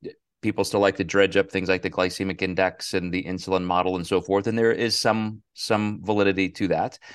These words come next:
And then you really have to give your body a chance physiologically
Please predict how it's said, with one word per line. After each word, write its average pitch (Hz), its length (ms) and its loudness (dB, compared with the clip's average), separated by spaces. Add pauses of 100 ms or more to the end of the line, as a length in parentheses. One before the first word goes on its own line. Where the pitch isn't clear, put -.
(420)
And 120 180 2
then 135 400 4
you 127 400 2
really 151 300 6
have 131 220 -2
to 131 100 -2
give 120 140 0
your 117 100 2
body 110 340 4
a 95 140 0
chance 110 440 -4
physiologically 95 1080 0